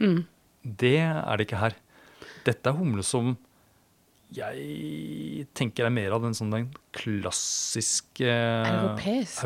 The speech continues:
Speaker 2: europeiske humlesortene.
Speaker 1: Er vi litt på sånn type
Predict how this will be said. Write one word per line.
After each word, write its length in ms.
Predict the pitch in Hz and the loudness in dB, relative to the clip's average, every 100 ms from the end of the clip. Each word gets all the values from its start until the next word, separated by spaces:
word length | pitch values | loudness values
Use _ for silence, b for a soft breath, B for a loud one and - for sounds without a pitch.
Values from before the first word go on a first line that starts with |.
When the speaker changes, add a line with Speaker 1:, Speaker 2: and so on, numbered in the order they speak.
| 107 | -2
Speaker 2:
europeiske 920 | - - - 104 92 90 98 - 151 | -4 -8 -10 -6 -4 -4 -4 -4 -2
humlesortene. 600 | 139 98 92 - 147 226 B B B B B B B B - | -2 -2 -4 0 2 2 B B B B B B B B 0
Speaker 1:
Er 100 | 185 | 4
vi 100 | 185 | 4
litt 340 | 170 - - - - - | 2 -2 -10 -18 -18 -6
på 140 | 165 | -4
sånn 180 | 147 147 | -2 -2
type 280 | - 156 160 | -2 -8 -10